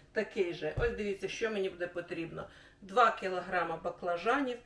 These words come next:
один кілограм перцю солодкого, один кілограм помідорів, е, один стрючок перцю гіркого, грамів сто-сто п'ятдесят чеснику, пів кілограма цибулі,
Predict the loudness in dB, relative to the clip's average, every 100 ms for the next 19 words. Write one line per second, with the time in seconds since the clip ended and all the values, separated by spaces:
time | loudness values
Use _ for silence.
0 | -16 -2 0 4 2 2 0 0 0 0
1 | -2 0 2 2 -2 -10 -4 0 2 0
2 | 2 2 4 2 0 2 2 2 0 -2
3 | -2 2 2 2 -2 -14 -20 -20 -2 0
4 | 2 2 8 8 8 2 -2 -14 -20 -20
5 | -20 -6 -4 2 4 4 4 2 0 -2
6 | 0 0 0 -4 2 4 4 2 -8 -6
7 | -6 0 6 8 8 2 -2 -18 -20 -16
8 | 2 12 12 12 6 0 2 2 2 -4
9 | 0 0 0 -2 0 0 0 -6 -6 -6
10 | -6 0 2 2 -2 -18 -4 -2 -2 0
11 | 2 2 4 4 4 2 0 -2 2 4
12 | 4 2